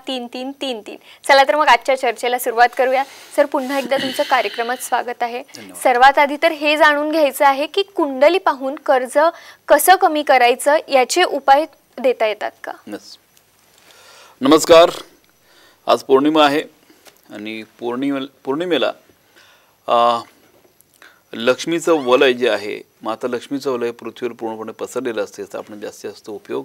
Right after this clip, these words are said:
Speaker 2: केला पाहिजे. योगायोगानं आज घेतलेला माझा program जो आहे, तो पौर्णिमेच्या दिवशी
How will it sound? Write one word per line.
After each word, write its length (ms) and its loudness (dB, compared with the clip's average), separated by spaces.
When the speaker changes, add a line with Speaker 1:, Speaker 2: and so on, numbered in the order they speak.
Speaker 2:
केला 200 -8
पाहिजे. 340 -14
योगायोगानं 600 4
आज 220 0
घेतलेला 440 -6
माझा 220 -2
program 440 -6
जो 80 -4
आहे, 220 -6
तो 420 -4
पौर्णिमेच्या 460 -4
दिवशी 400 -10